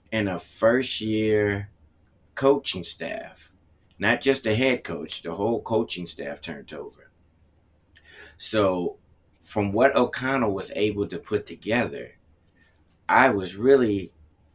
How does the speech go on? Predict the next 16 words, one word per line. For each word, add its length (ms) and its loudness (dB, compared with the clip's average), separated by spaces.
loving 480 6
what, 260 -4
what 180 -4
they 160 -2
did, 500 8
but, 420 -2
like, 340 -4
I 120 0
think 420 0
that 340 -2
they 200 4
knew 420 4
that 200 0
they 140 2
didn't 300 -2
have 580 -2